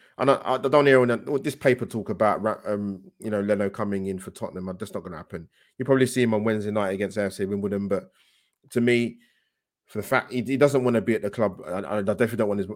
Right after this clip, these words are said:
I definitely don't want him as my number one if that's the case. Um,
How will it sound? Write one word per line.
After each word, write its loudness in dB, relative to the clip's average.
I -2
definitely 4
don't 2
want 2
him 0
as -6
my -2
number 0
one 2
if -8
that's -14
the -18
case. -12
Um, -6